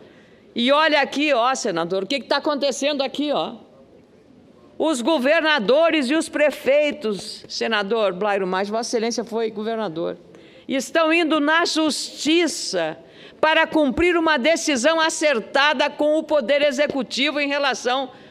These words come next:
à renegociação da dívida, senador Paim. E, sinceramente,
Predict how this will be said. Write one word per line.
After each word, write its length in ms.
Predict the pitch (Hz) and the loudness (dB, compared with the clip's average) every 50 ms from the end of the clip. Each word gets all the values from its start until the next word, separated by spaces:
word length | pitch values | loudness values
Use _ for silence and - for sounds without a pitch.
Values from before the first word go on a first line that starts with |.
| - - - - | -20 -20 -8 -2
à 140 | - 254 269 | 0 2 2
renegociação 880 | 294 302 302 285 302 285 277 302 - - 311 277 262 - 302 311 330 320 | 4 4 2 2 2 2 2 2 2 2 0 0 0 0 0 0 2 2
da 160 | 302 311 311 | 2 2 0
dívida, 680 | 330 175 143 190 208 277 339 392 349 330 294 220 269 247 | 0 -2 -6 -4 -2 0 0 0 0 -2 -2 -2 -2 -2
senador 440 | - - 233 202 202 185 180 175 | -2 -4 -4 -4 -4 -4 -4 -6
Paim. 340 | - - 156 135 127 - - - - - - - - - - - - - - - - | -6 -6 -6 -6 -8 -10 -14 -20 -20 -20 -20 -20 -20 -20 -20 -20 -20 -20 -20 -12 -6
E, 260 | - 269 285 262 - - - - - - - _ - - - | -2 -2 -2 -2 -6 -10 -18 -20 -20 -20 -20 _ -20 -20 -18
sinceramente, 1040 | - - - 294 277 254 320 302 285 269 226 202 185 165 165 165 - - - - - | -14 -8 -6 -6 -4 -4 -2 -2 -2 -2 -2 -2 -4 -4 -6 -8 -12 -18 -20 -20 -20